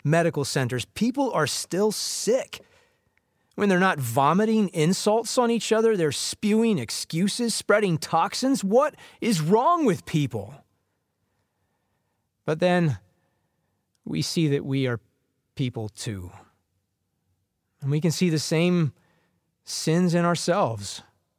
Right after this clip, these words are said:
We can see that we're not at all in a place to judge, but rather under judgment,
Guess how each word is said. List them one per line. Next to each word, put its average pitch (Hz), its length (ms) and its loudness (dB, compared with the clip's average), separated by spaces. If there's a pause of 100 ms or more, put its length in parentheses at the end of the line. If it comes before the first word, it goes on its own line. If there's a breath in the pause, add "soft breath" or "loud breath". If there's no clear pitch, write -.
(880)
We - 60 -20
can 123 100 -6
see 165 200 -2
that 151 120 0
we're 143 160 0
not 151 200 4
at 143 100 0
all 156 240 2
in 127 100 -2
a 110 40 -4
place 117 360 -6
to 117 100 -8
judge, 101 540 -8 (800)
but - 100 -16
rather 147 460 0
under 139 560 -2 (120)
judgment, 101 540 -10